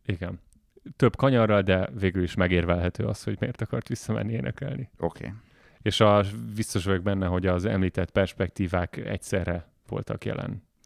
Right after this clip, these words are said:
Speaker 2: Jó, én innen szeretném üzenni az összes kollégámnak, és egyszerre neked is, hogyha frontra jutunk, én nem fogok visszamenni énekelni.
Speaker 1: Én szeretnénk is kérni, hogy az éneklést ezt mellőzd.
Speaker 2: Én azt mondom, hogy legyen jövő héten a zeneszerzőknek a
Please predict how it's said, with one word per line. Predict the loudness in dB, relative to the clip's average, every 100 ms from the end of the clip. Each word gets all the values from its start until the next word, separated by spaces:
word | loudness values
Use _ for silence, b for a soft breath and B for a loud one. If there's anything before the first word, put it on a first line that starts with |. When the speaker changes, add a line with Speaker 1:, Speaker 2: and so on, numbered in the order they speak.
| B -20 B
Speaker 2:
Jó, | 4 6
én | 6 6
innen | 6 4
szeretném | 2 0 0 0
üzenni | 0 0 0
az | 0 -2
összes | -4 -8 -6
kollégámnak, | -2 0 0 0 -2
és | -4 -6
egyszerre | -6 -4 -2
neked | -2 -2 -4
is, | -4
hogyha | -8 -10 -12
frontra | -10 -2 -2 0 -2
jutunk, | -2 -6 -6
én | -2
nem | -2 -4
fogok | -8 -10
visszamenni | -12 -10 -8 -6 -6
énekelni. | -8 -10 -14 -14 -14 -16 _ B B B B B B B -8
Speaker 1:
Én | -4 -4
szeretnénk | -2 0 0 0 -2 -2
is | 0
kérni, | 0 2
hogy | 2 2
az | 2
éneklést | 2 0 -4 -6 -8
ezt | -8
mellőzd. | -6 -4 -6 -8 -14 -20 _ B B -20 _ _
Speaker 2:
Én | 4 6
azt | 6
mondom, | 6 4 4
hogy | 6 4 2
legyen | 4 6 6 4 2 2
jövő | 4 4 4
héten | 2 0 -2 -2 -4 -6 _ _ _ _ -2
a | 0 0
zeneszerzőknek | 0 0 0 -2 -2 -4 -6 -6
a | -2 -2 -4